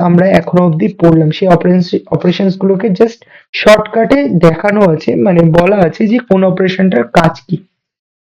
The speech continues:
তো এই জিনিসটা তোমরা just সামারি মতন মনে রাখতে পারো। যেমন এনকিউ অপারেশন, দেখো এনকিউ অপারেশনের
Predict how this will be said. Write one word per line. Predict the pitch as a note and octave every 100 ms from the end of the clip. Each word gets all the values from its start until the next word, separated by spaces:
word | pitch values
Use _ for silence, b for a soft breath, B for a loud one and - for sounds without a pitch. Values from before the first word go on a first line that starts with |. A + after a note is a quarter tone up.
| _ _ _ _ _ -
তো | -
এই | A#3 A3+
জিনিসটা | A#3+ - B3+
তোমরা | G3+ G3 G#3
just | A#3 A#3+ - b _ _ -
সামারি | F3+ F#3+ G3+ A#3+ - G3
মতন | F#3+ A#3+ G#3 D#3+
মনে | E3+ F3
রাখতে | D#3 - D3+
পারো। | D3+ F3+ B B B -
যেমন | F#3 G3 G#3 F#3+
এনকিউ | G3 F#3 A3 G3+
অপারেশন, | F#3+ F#3 G#3 G#3
দেখো | G#3 F#3+ E3+
এনকিউ | F#3 F#3+ A3+
অপারেশনের | A3 A3 A3 A3+